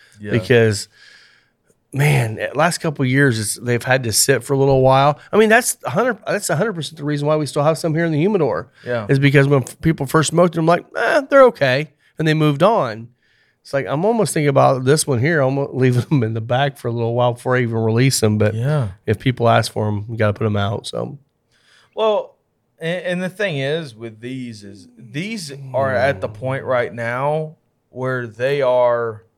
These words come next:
Speaker 1: um, like, special occasion cigar for me status.
Speaker 2: Absolutely.
Speaker 1: They're super complex, um, just beautiful draw.
Speaker 2: And I'll tell you, wherever you are, you know, in the country or, or even if you come in here, whatever,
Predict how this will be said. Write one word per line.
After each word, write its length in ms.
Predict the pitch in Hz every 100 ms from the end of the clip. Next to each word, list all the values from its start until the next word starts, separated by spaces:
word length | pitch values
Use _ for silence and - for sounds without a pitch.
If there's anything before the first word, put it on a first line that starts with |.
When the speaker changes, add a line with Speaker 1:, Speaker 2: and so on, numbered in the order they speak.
| _ -
Speaker 1:
um, 640 | 113 110 104 90 82 - _ _ _ _ -
like, 280 | - 107 -
special 460 | - - 127 127 117
occasion 480 | - 113 107 107 95
cigar 400 | 98 85 76 98
for 160 | 92
me 180 | 95 98
status. 540 | - 90 82 69 71 -
Speaker 2:
Absolutely. 760 | 120 107 117 117 104 95 101 -
Speaker 1:
They're 140 | 139
super 480 | - - 180 180 -
complex, 1120 | - 143 135 113 123 127 123 - - - - _ -
um, 460 | 113 107 101 92 -
just 380 | - 143 131 - _ _ _ _ _ _
beautiful 680 | - 131 196 240 156 - - _
draw. 600 | 92 98 135 113 82 90 - - - - -
Speaker 2:
And 80 | 208
I'll 80 | 254
tell 180 | - 196
you, 220 | 160 123
wherever 400 | 120 156 208 175
you 260 | 160 151 143
are, 420 | 147 147 147 143
you 140 | 139 127
know, 100 | 123
in 80 | 123
the 60 |
country 500 | - 135 131 143 139
or, 240 | 131 120 92
or 240 | 117 117
even 300 | 135 135 135
if 180 | 117 -
you 80 | 117
come 200 | 139 135
in 140 | 127
here, 180 | 120 127
whatever, 340 | 135 135 139